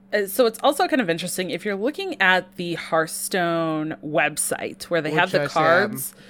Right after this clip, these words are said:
Speaker 2: yeah.
Speaker 1: Yeah. So this is, this is for everybody. If, if, you know, anybody is following along, um, they did also kind of categorize these differently because they're releasing essentially three,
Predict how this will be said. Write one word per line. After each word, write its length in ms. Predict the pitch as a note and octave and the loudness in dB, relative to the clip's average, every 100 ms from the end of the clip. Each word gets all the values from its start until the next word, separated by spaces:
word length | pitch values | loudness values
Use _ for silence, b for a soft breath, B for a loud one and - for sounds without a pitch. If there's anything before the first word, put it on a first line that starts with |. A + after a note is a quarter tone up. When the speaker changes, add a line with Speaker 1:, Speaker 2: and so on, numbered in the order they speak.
| B | B
Speaker 2:
yeah. 420 | C3 C#3 A#2+ G#2 A2+ G3+ | -8 -4 -4 -6 -8 2
Speaker 1:
Yeah. 400 | G3+ F3 D#3 - | 6 8 6 2
So 240 | - F#3 | 4 4
this 180 | F3+ B3+ | 4 -2
is, 200 | C#4+ - | -6 -8
this 320 | - F#3+ G3+ | -10 -8 -6
is 120 | G3 | -8
for 220 | - F#3 - | 0 0 0
everybody. 460 | E3 E3 D3+ D#3+ | -2 -2 -2 -2
If, 180 | E3 - - | -2 -2 -4
if, 260 | D#3+ D3+ | -4 -4
you 60 | - | -4
know, 100 | D#3+ | -4
anybody 380 | D3 F3 E3+ E3+ | -2 0 2 2
is 140 | E3 | 2
following 360 | - E3 D#3+ D#3+ | 0 2 2 2
along, 420 | D#3+ F3 E3 E3+ - | 4 4 4 0 -4
um, 480 | F#3 E3+ E3 D#3+ D3 - - | -2 2 4 2 -2 -12 -2
they 120 | E3+ | 0
did 220 | F#3 C4+ - | 4 2 4
also 280 | G#3 G3+ G#3+ | 0 2 0
kind 180 | - A3+ | 2 0
of 100 | - | -2
categorize 840 | - - C#3+ F3+ B3+ C4 C#4 C#4+ - | -8 -2 0 2 4 6 6 4 0
these 180 | C#4 | 0
differently 380 | D4 D4 D4+ C#4+ | 0 0 0 0
because 340 | B3+ - A3+ G#3 | -2 0 -2 2
they're 140 | G#3 | 0
releasing 680 | G3+ F3+ A3 - C4 C4+ C4 B B B B B | 0 -2 -4 -2 0 0 0 B B B B B
essentially 880 | G3+ - G#3+ A#3 - D#4+ D#4+ C#4+ A3+ - _ _ _ _ _ _ _ _ _ - - | 0 4 4 4 2 0 0 0 -2 -10 _ _ _ _ _ _ _ _ _ -6 0
three, 600 | F#3+ A3+ A#3 B3 B3+ | 2 2 0 0 -2